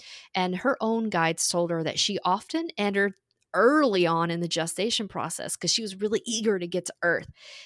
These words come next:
And on that other side, we're, I mean, we're in paradise and all things are hunky-dory on the other side. And we forget how planet Earth is like, "Er," you know? <laughs> So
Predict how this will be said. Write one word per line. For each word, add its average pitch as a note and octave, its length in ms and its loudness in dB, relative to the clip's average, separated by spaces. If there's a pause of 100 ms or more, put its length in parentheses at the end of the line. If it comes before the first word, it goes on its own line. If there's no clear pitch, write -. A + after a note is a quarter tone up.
(120)
And G3+ 100 4
on C#4+ 160 6
that C#4+ 160 6
other A3 220 4
side, B3 640 2 (380)
we're, A3 460 4 (320)
I A#3 120 -4
mean, B3 160 0
we're C#4+ 200 0
in G#3 60 -2
paradise A3+ 720 2
and F#3 220 -2
all A3 220 2
things G#3+ 340 -4
are G3 140 2
hunky-dory G#3 500 0
on F#3+ 120 2
the F#3+ 100 2
other F#3 180 0
side. A3 500 2 (140)
And F3+ 420 -2
we F#3+ 160 -2
forget F#3+ 420 -4
how F3+ 180 -2
planet F3 360 -6
Earth E3+ 260 -4
is - 140 -6
like, - 220 -10
"Er," B4+ 320 0 (240)
you A3+ 100 0
know? G3+ 140 2 (140)
<laughs> - 720 -6
So B3+ 340 8